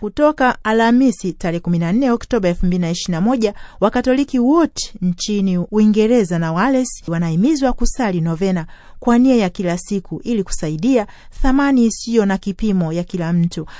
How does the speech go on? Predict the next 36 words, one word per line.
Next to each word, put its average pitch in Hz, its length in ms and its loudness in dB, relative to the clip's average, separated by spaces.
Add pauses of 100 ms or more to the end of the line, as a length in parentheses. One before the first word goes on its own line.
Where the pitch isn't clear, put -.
aliye 220 280 2
na 208 120 2
uwekezaji 196 1000 -2
wa 165 100 -4
kutosha 185 640 -6
katika - 340 -10
huduma 196 460 -2 (180)
shufaa. 175 760 -6 (120)
Askofu 226 520 2
John 208 400 4
Sherrington, 180 760 -2
aliyepewa 254 640 2
jukumu 175 380 -2
la 165 120 -2
Baraza 170 300 -2
la 165 60 -2
Maaskofu 196 540 -2
kwa 220 120 2
ajili 220 240 -2
ya 196 60 0
masuala 180 360 -2
yanayohusiana 175 640 -2
na 170 100 -2
maisha, 190 420 -2 (340)
alithibitisha 165 760 -2
kuwa 165 300 -8 (280)
Yesu 247 460 2
aliwaambia 240 480 2
wanafunzi 202 560 -2
wake 226 360 -2
wasali 196 460 -2
kila 202 240 -2
wakati 202 420 -2
na 160 100 -2
wasife 170 420 -6
moyo. 170 380 -2